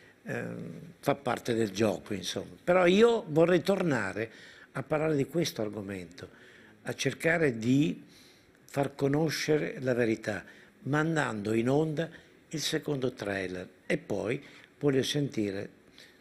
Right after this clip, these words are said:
Tommaso Minniti, attore, lo dici non essere regista invece? Per me è stato un grande regista, almeno in questo.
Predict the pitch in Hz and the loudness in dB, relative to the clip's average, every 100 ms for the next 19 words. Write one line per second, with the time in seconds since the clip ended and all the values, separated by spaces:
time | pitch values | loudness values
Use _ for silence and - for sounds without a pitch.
0 | _ _ - 147 127 117 104 - 107 - | _ _ -2 0 0 -2 -4 -6 -10 -12
1 | - - 143 135 117 98 85 - - - | -20 -6 0 2 0 -4 -8 -12 -12 -4
2 | 147 - 170 202 208 196 190 170 139 151 | -4 0 4 4 4 4 6 6 4 4
3 | 151 165 156 151 143 139 147 127 165 151 | 4 4 4 4 4 4 4 2 -2 4
4 | 180 190 - 185 - - - - - - | 4 4 0 -6 -10 -20 -20 -20 -20 -8
5 | 143 139 156 147 - 139 131 120 151 139 | -4 0 0 -2 -2 -2 -2 0 0 0
6 | 117 117 139 - 107 120 113 101 - 107 | -2 -2 -4 -4 -2 0 -2 -4 -2 -4
7 | - | -4